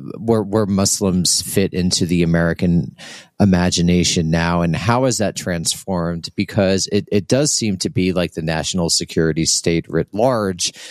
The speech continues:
following the so-called pivot to Asia under Obama, is now demonizing, you know, returning to the, the classics of the Chinese Exclusion Act and, and the, the various immigration acts,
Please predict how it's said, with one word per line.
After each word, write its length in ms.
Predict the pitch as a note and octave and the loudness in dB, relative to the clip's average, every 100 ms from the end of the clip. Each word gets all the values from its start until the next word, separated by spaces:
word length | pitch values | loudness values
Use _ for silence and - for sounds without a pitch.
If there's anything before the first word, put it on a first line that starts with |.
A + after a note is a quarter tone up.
| - - | -18 -20
following 560 | - A#2 G2+ F#2+ F#2+ F#2 | -4 0 2 2 0 0
the 80 | E2 | 0
so-called 540 | - F2+ - E2+ D2+ | 0 0 0 0 0
pivot 240 | - E2+ - | -2 -2 -2
to 100 | - | 0
Asia 560 | A2+ C3 A#2+ A#2 G#2+ | 2 2 2 0 0
under 260 | F#2 F#2+ F2+ | 0 0 2
Obama, 680 | F2 E2+ F#2 F#2+ F2+ F2+ - | 0 0 0 0 0 0 0
is 220 | G2+ - | 0 0
now 320 | G2 F#2 F#2+ | 0 0 0
demonizing, 840 | F2+ - G2 F#2 F2 F2 E2+ F#2 F2+ | -2 0 2 2 2 0 0 0 2
you 80 | |
know, 120 | G2+ F2+ | 2 2
returning 420 | G#2 B2+ G#2+ G#2+ | 2 2 2 0
to 140 | G#2+ | -2
the, 160 | F2 F#2+ - - | -2 -2 -6 -8
the 80 | |
classics 720 | G#2+ - G#2 F#2+ - - - | -6 -2 0 0 -2 -4 -4
of 100 | G#2 | -2
the 80 | E2 | -2
Chinese 460 | F2 F2+ E2+ E2+ D#2+ | -2 0 2 2 0
Exclusion 520 | - - F#2+ E2 E2 | -2 0 0 0 0
Act 440 | D#2+ D#2 D2 - | 0 -2 -4 -4
and, 260 | D#2+ D#2 D2 | -2 0 -2
and 140 | D#2+ D2+ | 0 0
the, 160 | D#2+ - | -2 -4
the 260 | D2+ E2+ D#2 | -2 -2 -2
various 420 | - E2 E2 E2+ | -4 0 2 0
immigration 540 | E2+ E2 F#2 A2 - E2+ | 0 0 0 0 0 -4
acts, 320 | D#2 D2 - | -6 -4 -4